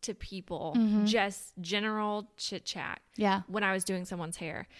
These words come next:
Speaker 1: And I can remember, like, we would go, like, me and my husband would go out to dinner and I would start talking to, like, the waiter or something.
Speaker 2: Yeah.
Speaker 1: And he would be like, "Who the fuck are you?" And I'm like, "But that's
Speaker 2: <laughs> Yeah.
Speaker 1: what I do all day long." So I can totally see how this helps in, like, your everyday.
Speaker 2: Yeah.
Speaker 1: Completely.
Speaker 2: For sure.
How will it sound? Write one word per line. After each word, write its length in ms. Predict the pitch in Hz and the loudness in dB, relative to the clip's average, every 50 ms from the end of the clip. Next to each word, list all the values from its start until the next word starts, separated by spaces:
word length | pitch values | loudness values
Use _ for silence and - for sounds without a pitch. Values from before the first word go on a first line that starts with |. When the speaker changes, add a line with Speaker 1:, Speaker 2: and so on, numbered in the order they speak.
| - - - _ _ | -20 -20 -20 _ _
Speaker 1:
And 100 | 196 196 | 0 4
I 120 | 190 202 | 4 4
can 120 | 196 214 214 | 2 2 -2
remember, 340 | 202 190 185 190 180 190 185 | -2 0 0 2 2 2 2
like, 160 | 180 175 - | 2 0 0
we 120 | 180 190 190 | 0 0 2
would 180 | 190 190 180 170 | 2 2 0 2
go, 380 | 175 185 180 185 180 180 180 170 | 2 2 4 4 4 4 2 2
like, 180 | 175 175 165 - | 0 -2 -2 -2
me 100 | 190 180 | -4 -4
and 60 | 180 | -4
my 60 | 180 | -4
husband 260 | 180 180 175 - 170 | -6 -6 -6 -6 -6
would 80 | 170 165 | -4 -2
go 60 | - 165 | -2 -2
out 100 | 165 - | -2 -2
to 80 | - 170 | -6 -8
dinner 300 | - 160 160 170 165 151 | -6 -6 -4 -4 -4 -4
and 120 | - - 180 | -2 -2 0
I 60 | 180 | -2
would 100 | 175 180 | -2 -2
start 160 | - 175 - | -4 -6 -6
talking 420 | - - 175 175 - 175 170 170 170 | -4 -6 -8 -8 -6 -8 -8 -8 -8
to, 120 | - - | -8 -8
like, 160 | 170 156 - - | -8 -8 -6 -4
the 100 | 160 156 | -4 -4
waiter 340 | 156 165 165 175 180 208 214 | -2 0 0 0 0 0 0
or 40 | 233 | 0
something. 340 | - 254 247 254 254 247 | 0 -2 -4 2 10 12
Speaker 2:
Yeah. 180 | 240 320 320 370 | 12 12 12 12
Speaker 1:
And 80 | 349 254 | 12 8
he 80 | 254 262 | 6 6
would 100 | 254 220 | 4 4
be 140 | 240 254 | 4 2
like, 200 | 247 226 214 - | 2 2 2 2
"Who 200 | 214 - 294 349 392 403 | 0 -4 -8 -10 -10 -10
the 120 | 415 415 415 - - | -12 -14 -14 -16 -14
fuck 200 | - 415 - - - - | -14 -14 -14 -14 -14 -12
are 420 | 196 165 220 269 269 - 302 294 | -10 6 10 12 12 12 12 12
you?" 120 | 247 196 233 | 12 12 10
And 260 | 226 - 247 285 277 | 10 10 10 10 10
I'm 160 | 277 269 277 | 10 10 8
like, 200 | 311 311 294 262 262 | 6 4 2 4 6
"But 80 | - | 6
that's 240 | 254 269 269 381 349 | 8 10 10 10 10
Speaker 2:
<laughs> 0 | |
Yeah. 40 | - | 10
Speaker 1:
what 80 | 311 311 | 8 6
I 60 | 311 | 6
do 180 | 233 269 277 | 4 2 2
all 180 | - - 240 240 | 4 4 4 4
day 160 | 226 220 208 | 4 2 0
long." 360 | 202 220 233 240 208 175 175 | 0 -2 -2 -2 -4 -4 -6
So 180 | 196 - 240 208 | -8 -4 -2 2
I 140 | - - 214 | 4 4 4
can 220 | 247 - 240 214 214 | 2 0 -6 -8 -6
totally 320 | 233 220 220 202 214 208 | -4 -6 -4 -4 -6 -8
see 380 | 214 - - 208 214 226 254 269 | -8 -8 -6 -6 -4 -4 -6 -6
how 320 | 240 226 208 180 175 180 - - - - - _ - | -6 -4 -4 -4 -4 -6 -8 -14 -16 -16 -18 _ -6
this 320 | 180 190 220 214 214 208 | 0 2 2 2 0 -2
helps 420 | - - - 202 175 175 - - - | -8 -6 -2 -2 -2 -2 -4 -10 -10
in, 220 | - - 180 180 | -8 -6 -6 -4
like, 220 | 175 165 170 - - | -6 -8 -8 -8 -10
your 100 | 180 - | -8 -6
everyday. 540 | - 175 180 180 - - - - - - - _ _ _ - | -4 -6 -6 -6 -10 -10 -10 -10 -10 -10 -14 _ _ _ 10
Speaker 2:
Yeah. 220 | 226 226 214 214 - - _ _ _ _ _ _ _ | 10 10 10 10 2 -8 _ _ _ _ _ _ _
Speaker 1:
Completely. 400 | - 214 185 - - - - - | -14 -12 -10 -10 -10 -10 -2 4
Speaker 2:
For 80 | - 240 | 6 6
sure. 200 | - 226 - | 6 6 4